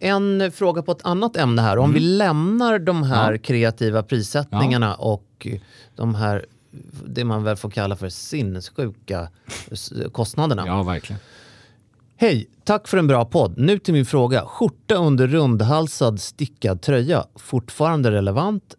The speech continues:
Speaker 1: eller förpassad till arkivet?
Speaker 2: Mm.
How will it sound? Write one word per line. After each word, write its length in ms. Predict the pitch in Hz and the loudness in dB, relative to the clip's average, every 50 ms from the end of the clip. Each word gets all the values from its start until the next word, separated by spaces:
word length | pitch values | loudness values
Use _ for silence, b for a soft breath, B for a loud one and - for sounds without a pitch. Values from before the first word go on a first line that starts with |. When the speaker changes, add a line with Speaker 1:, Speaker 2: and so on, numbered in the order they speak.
| _ - | _ -2
Speaker 1:
eller 180 | 143 147 156 151 | 0 0 0 0
förpassad 840 | - - 180 165 - - 127 107 95 - - - 101 95 87 - - | -2 -4 -8 -6 -4 -2 -2 -2 -2 -4 -4 -2 -2 -2 -4 -8 -10
till 240 | - 104 95 92 - | -6 -6 -4 -4 -2
arkivet? 800 | - 95 87 - - 214 190 139 - - - - _ - - _ - _ _ - | -4 -4 -4 -4 -4 -4 -2 -2 -4 -6 -10 -14 _ -20 -20 _ -20 _ _ -4
Speaker 2:
Mm. 280 | 98 90 90 98 131 | -4 -2 -2 -2 -4